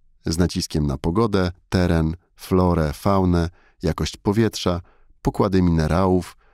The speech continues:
możliwe zagrożenia związane z powyższymi, z odsyłaczami do dodatkowych raportów zawierających więcej szczegółowych informacji.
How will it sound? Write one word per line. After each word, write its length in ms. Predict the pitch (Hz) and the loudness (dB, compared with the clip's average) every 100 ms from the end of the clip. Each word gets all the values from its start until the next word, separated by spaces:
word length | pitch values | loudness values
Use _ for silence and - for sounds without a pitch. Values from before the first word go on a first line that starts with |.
| _ _ - | _ _ -2
możliwe 420 | 110 90 87 78 | -2 0 0 0
zagrożenia 520 | 78 76 76 80 78 | -2 -2 -2 0 0
związane 460 | 76 85 80 85 82 | -2 -2 0 0 -2
z 60 | |
powyższymi, 720 | - 95 107 - - 127 104 98 _ _ _ | -2 -2 -2 -2 -2 2 0 -2 _ _ _
z 120 | - - | -18 -4
odsyłaczami 760 | 160 - 135 107 98 110 101 95 | -4 0 0 0 2 2 2 2
do 120 | 95 | 2
dodatkowych 680 | 82 85 82 - 101 87 - | 2 2 0 0 0 0 -2
raportów 600 | 80 - 92 92 90 82 | -4 0 0 0 -2 0
zawierających 840 | 87 82 80 80 80 - 80 - | 0 2 2 2 0 -2 -8 -6
więcej 600 | 80 90 87 80 73 71 | 0 2 2 -2 -6 -8
szczegółowych 680 | 78 - 69 73 69 69 71 | -8 -6 -4 -2 -4 -6 -8
informacji. 840 | 80 78 80 73 62 - - - | -10 -8 -6 -6 -8 -10 -14 -14